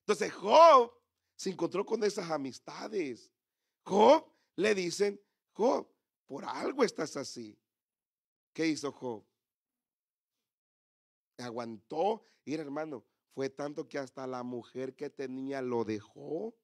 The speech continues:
Dicen por ahí los grandes conferencistas que la mujer que te ama o el hombre que te ama va a estar contigo con nada y sin nada. ¿Verdad?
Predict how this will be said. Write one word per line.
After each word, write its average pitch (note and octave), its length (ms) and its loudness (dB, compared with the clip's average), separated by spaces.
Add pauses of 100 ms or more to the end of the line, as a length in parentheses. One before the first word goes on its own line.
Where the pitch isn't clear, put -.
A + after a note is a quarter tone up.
(1400)
Dicen C3 420 -8
por C3 180 -4
ahí C3 580 -6
los C3 180 -4
grandes C3 340 -4
conferencistas B2 1080 -10 (680)
que D3 140 -4
la C#3 100 -2
mujer C3+ 380 -6
que C#3+ 120 -8
te C#3 200 -6
ama C3 320 -8
o C3+ 100 -4
el C3+ 100 -6
hombre C3+ 240 -6
que B2+ 140 -10
te B2+ 160 -8
ama F#3 380 -8 (360)
va G#2+ 120 -12
a - 20 -10
estar B2+ 260 -8
contigo G3+ 680 -6 (480)
con A2+ 320 -6
nada F3 460 -10 (160)
y E3 140 -12
sin F3+ 260 -14
nada. G#2 440 -18 (1600)
¿Verdad? C3 400 -6